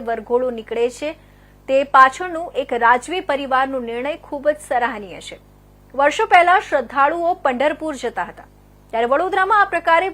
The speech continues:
વાહન વ્યવહારની સુવિધા ન હતી, જેથી તેમણે વિઠ્ઠલનાથજીની સ્થાપના કરી હતી. તે બાદ વરઘોડો નીકળ્યો,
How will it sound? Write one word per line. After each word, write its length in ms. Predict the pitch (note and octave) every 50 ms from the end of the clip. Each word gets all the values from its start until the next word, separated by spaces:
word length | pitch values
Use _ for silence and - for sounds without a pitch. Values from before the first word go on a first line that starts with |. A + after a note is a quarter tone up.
| - C4
વાહન 340 | B3+ B3 C4+ E4+ F4+ F4 D4
વ્યવહારની 480 | C#4+ C4+ C4 - C4+ C#4 D4 D#4 D#4 D4+ -
સુવિધા 380 | C4 A#3+ B3+ C#4 B3 C4+ C4+ C4+
ન 60 | C#4+ D#4 D4
હતી, 240 | - - - - - _ _ _ _ _ _ _ _ -
જેથી 200 | A3 A#3 C#4 C#4 C4+
તેમણે 240 | C#4 C#4 C#4 D4+ D#4+ D4+ A#3 A3+
વિઠ્ઠલનાથજીની 960 | A#3 - - E4 E4 D#4 D4 C#4+ C4+ B3 D4+ D#4 D#4+ - - C#4 C#4+ E4 E4 -
સ્થાપના 440 | - - B3 A3 G#3+ - C4 C4 B3 -
કરી 160 | G3 F#3 F#3 G3
હતી. 180 | - - - - _ _ _ _ _ _ _ _ -
તે 120 | C4 C#4 C#4
બાદ 240 | D4+ D#4 F4+ E4 C#4+ C4+
વરઘોડો 420 | C4+ B3+ A#3+ - D4 E4 F4 F4 D#4
નીકળ્યો, 380 | D4+ - D4 C#4+ D4 D4 D4+